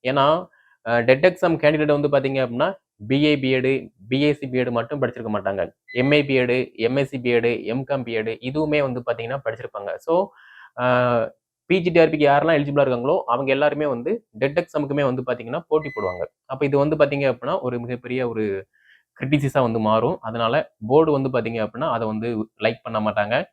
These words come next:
So, ரெண்டுமே வந்து பாத்தீங்க அப்படின்னா வேற ஒரு, வேற வேற மந்த்ல தான் வந்து கால்பர் பண்ணுவாங்க. எக்ஸாமுமே வந்து பாத்தீங்க அப்படின்னா வேற வேற மந்த்ல தான் வந்து அலாட் பண்ணுவாங்க. So, அதுக்கு தகுந்த மாதிரி நம்மளுடைய ப்ரிப்பரேஷனை வந்து, ஆ, ஸ்டார்ட் பண்ணணும்.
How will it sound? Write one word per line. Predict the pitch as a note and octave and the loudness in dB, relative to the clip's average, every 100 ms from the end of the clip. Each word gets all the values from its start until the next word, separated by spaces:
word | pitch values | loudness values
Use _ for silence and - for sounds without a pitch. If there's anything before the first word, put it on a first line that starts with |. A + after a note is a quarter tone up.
| _ _ | _ _
So, | _ D3 D#3 - | _ -2 0 0
ரெண்டுமே | A2 A#2+ C#3 C#3+ | 0 2 0 0
வந்து | B2+ | 0
பாத்தீங்க | B2+ A2+ A#2 G#2+ | -2 -2 -4 -6
அப்படின்னா | - D3 F#3+ _ | -4 -6 -6 _
வேற | A2 B2+ C3 | 0 2 2
ஒரு, | B2 B2 A2+ G#2+ G#2+ _ _ _ _ | 2 2 2 0 -2 _ _ _ _
வேற | A2+ C3+ D#3+ | 4 6 6
வேற | C#3+ C3 B2 A#2 - | 4 2 2 0 -2
மந்த்ல | A2+ C3 C3+ | -2 0 0
தான் | B2+ | 0
வந்து | B2 A#2 | -2 -4
கால்பர் | A#2 A2+ A#2+ B2 A2 | -2 -2 -2 -4 -4
பண்ணுவாங்க. | A2 G#2+ B2+ F#3+ | -6 -4 -4 -6
எக்ஸாமுமே | A#2+ A#2 - C#3 C3+ C3 | -6 -8 -4 -2 2 0
வந்து | A#2+ A2+ | 0 -2
பாத்தீங்க | A#2 A2 A2 G#2+ | -4 -4 -4 -4
அப்படின்னா | - F#3 - | -4 -8 -4
வேற | G#2+ B2 B2+ | 0 0 2
வேற | A#2 A2+ G#2+ G2+ - A2 | 2 2 2 0 -6 -8
மந்த்ல | A#2 A#2+ | -2 -2
தான் | A#2 A#2 | 0 0
வந்து | G#2+ A2 | 0 0
அலாட் | G#2+ A2+ - | 2 0 -6
பண்ணுவாங்க. | G#2 G#2 D#3+ | -12 -8 -8
So, | - C#3+ | -4 0
அதுக்கு | A2+ C#3+ D3 | 2 0 -4
தகுந்த | C3+ B2 A#2 | -4 -4 -4
மாதிரி | G#2+ A2+ - | -4 -4 -6
நம்மளுடைய | A2+ A2 A#2+ C3+ A#2 | -4 -2 0 -2 -4
ப்ரிப்பரேஷனை | B2 A#2+ C#3 B2+ | -8 -10 -8 -6
வந்து, | G#2 G2+ G3+ - _ _ _ C3+ | -4 -2 -4 -6 _ _ _ -6
ஆ, | |
ஸ்டார்ட் | C#3+ - A#2 C3+ | -4 0 0 0
பண்ணணும். | G2+ G2 | -4 -2